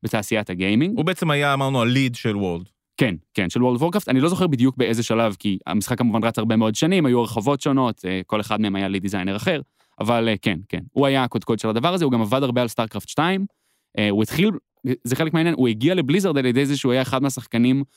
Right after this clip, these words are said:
Speaker 1: בטופ של הלידרבורד של סטארקראפט אחד, וככה הוא מצא את עצמו עובד בחברה, כלומר, הם פנו אליו בנוגע לשינויים של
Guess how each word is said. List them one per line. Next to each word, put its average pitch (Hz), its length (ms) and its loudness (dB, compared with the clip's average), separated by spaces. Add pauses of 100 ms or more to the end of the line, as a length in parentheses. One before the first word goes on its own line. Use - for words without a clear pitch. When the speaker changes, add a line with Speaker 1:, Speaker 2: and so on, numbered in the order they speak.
(100)
Speaker 1:
בטופ 135 380 -2
של 135 160 0
הלידרבורד 127 680 2
של - 120 -10
סטארקראפט 120 420 -4
אחד, 107 240 -2 (600)
וככה 147 240 0
הוא 156 100 2
מצא 135 200 2
את 131 60 -2
עצמו 123 180 0
עובד 110 320 0
בחברה, 110 420 -2
כלומר, 104 200 0
הם 101 100 -2
פנו 117 280 2
אליו 123 260 0
בנוגע 110 380 -2
לשינויים 104 760 0
של 107 200 -4